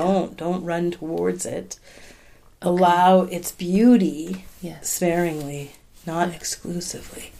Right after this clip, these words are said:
Speaker 2: Yeah.
Speaker 1: Yeah.
Speaker 2: And then they have, as I've heard from you, and I think I've had the experience in my own life as well, they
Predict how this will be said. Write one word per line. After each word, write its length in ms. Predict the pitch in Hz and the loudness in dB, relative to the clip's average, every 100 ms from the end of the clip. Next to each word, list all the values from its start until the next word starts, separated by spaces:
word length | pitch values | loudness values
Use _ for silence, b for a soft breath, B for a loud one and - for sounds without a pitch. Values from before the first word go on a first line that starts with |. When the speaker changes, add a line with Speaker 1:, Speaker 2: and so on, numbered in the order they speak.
| - - | -14 -10
Speaker 2:
Yeah. 160 | 165 - - - - - - - B B B B B | -10 -12 -18 -20 -20 -20 -20 -20 B B B B B
Speaker 1:
Yeah. 340 | - 170 160 302 - | -4 -4 -2 -6 -2
Speaker 2:
And 180 | 185 185 | 0 2
then 180 | 185 | 4
they 160 | 185 180 | 4 2
have, 600 | 170 170 165 160 156 - - - - - | 0 -2 -2 -2 -6 -14 -16 -14 -12 -6
as 180 | 180 | -4
I've 160 | 165 165 | -4 -2
heard 240 | 180 160 | -2 -2
from 220 | - 151 156 | -4 -8 -2
you, 320 | 202 180 170 - - b b b b - | 0 0 -2 -12 -20 b b b b -6
and 80 | |
I 60 | 220 | -2
think 240 | 247 392 | -2 0
I've 160 | 320 285 | 0 0
had 240 | 226 208 - | -2 -4 -4
the 120 | - 190 | -4 -4
experience 720 | 180 - 180 165 156 - - | -4 -6 -6 -6 -8 -12 -12
in 100 | 180 | -8
my 160 | 156 156 | -6 -2
own 140 | 180 | 0
life 360 | 196 151 147 - | 0 -2 -8 -12
as 120 | - | -10
well, 320 | 151 151 160 - b b b b b _ - | -8 -8 -12 -16 b b b b b _ -4
they 340 | 180 175 - | -2 -2 -6